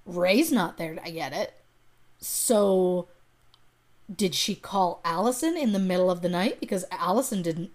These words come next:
say she's, she said she called her at five A M to be like, "Ray's still not home." But she didn't say she called me at three A M to get the code because the alarm went off. How does that,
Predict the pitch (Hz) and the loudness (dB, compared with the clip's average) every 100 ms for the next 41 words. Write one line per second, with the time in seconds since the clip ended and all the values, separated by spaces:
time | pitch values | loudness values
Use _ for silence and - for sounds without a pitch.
0 | - - 185 175 - 175 151 - - - | -12 -4 -2 -2 -4 -6 -8 -10 -14 -20
1 | - - - 262 254 208 - - 226 190 | -20 -10 0 2 2 0 -2 -4 0 0
2 | 180 - - 202 180 180 175 202 269 196 | 0 -4 0 2 2 0 0 0 0 -2
3 | 180 180 175 - - - - - 190 185 | -4 -4 -4 -6 -16 -20 -18 -2 2 2
4 | 170 - 220 185 165 160 185 254 180 180 | 2 0 0 0 0 0 0 0 -2 -8
5 | - - _ - 214 - 220 202 196 - | -14 -20 _ -12 -8 -4 -2 0 -2 0
6 | 226 247 214 - 175 165 175 - 208 185 | 0 0 -2 0 0 0 -2 -4 0 2
7 | 170 170 214 190 170 165 170 - 202 196 | 4 4 2 0 -2 -4 -4 2 2 2
8 | 170 170 170 170 160 180 349 226 - - | 0 -2 -2 -4 0 2 2 0 -4 -8
9 | 170 226 - _ - - - 220 208 180 | -8 -10 -14 _ -20 -14 0 2 2 0
10 | 180 180 | 0 -2